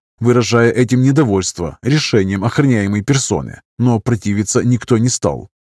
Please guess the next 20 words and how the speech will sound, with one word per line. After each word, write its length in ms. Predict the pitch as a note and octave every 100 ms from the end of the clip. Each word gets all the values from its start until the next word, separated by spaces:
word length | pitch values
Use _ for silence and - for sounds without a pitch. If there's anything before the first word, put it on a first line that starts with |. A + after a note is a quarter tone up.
| _ _ _ _
«Подбери 640 | A#2+ B2+ B2+ D3+ E3 D#3+
свой 340 | - G#2 A#2+ A#2+
пистолет, 720 | B2+ A2+ - B2+ C3+ A2+ -
сестра», 680 | - C#3 B2+ B2+ C3 A2 - -
сказал 380 | - B2+ A2+
Питерс. 480 | G2+ F#2+ E2 D#2+ - _ _
Я 160 | A2+ B2
наклонилась 600 | B2 B2 G2+ F#2+ G#2+ -
и 60 | A#2
взяла 340 | G2 A2 C3
глок 340 | B2 G#2 A2+ A2+
в 80 |
руку. 380 | A#2+ F#2 - - - _
Никакого 520 | A2+ A2 A2 B2+ A#2+
ощущения 560 | G#2+ - G2+ - A#2+ A#2
безопасности 840 | A2+ A2 A2+ D#2+ - G2+ - A#2+ -
он 280 | A#2+ G#2+ A2+
мне 220 | A#2 A#2
не 160 | B2 A#2
подарил. 500 | B2 C3 D#2 A#1